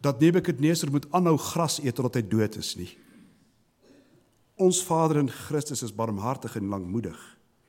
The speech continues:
Hy's regverdig, maar ook barmhartig. Nebukadneser kry sewe tydperke om tot besinning te kom. Uit die mond van God se profeet Daniël kry hy die oproep:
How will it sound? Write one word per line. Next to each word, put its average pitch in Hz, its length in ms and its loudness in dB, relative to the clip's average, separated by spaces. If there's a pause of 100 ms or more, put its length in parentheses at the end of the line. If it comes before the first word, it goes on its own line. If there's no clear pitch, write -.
(440)
Hy's 110 140 -4
regverdig, 143 600 2 (960)
maar 117 160 -2
ook 127 120 -2
barmhartig. 113 520 -2 (1500)
Nebukadneser 175 800 2
kry 165 160 -2
sewe 214 380 -2 (100)
tydperke 165 600 -4
om 143 160 -4
tot - 200 -8
besinning 160 440 0
te 117 120 -10
kom. 85 240 -6 (1120)
Uit 143 80 2
die 143 100 6
mond 180 300 4
van 151 160 -2
God - 240 -6
se 160 80 -2
profeet 151 400 -2
Daniël 135 480 2 (160)
kry 147 160 2
hy 147 140 0
die 165 100 -8
oproep: 143 400 -2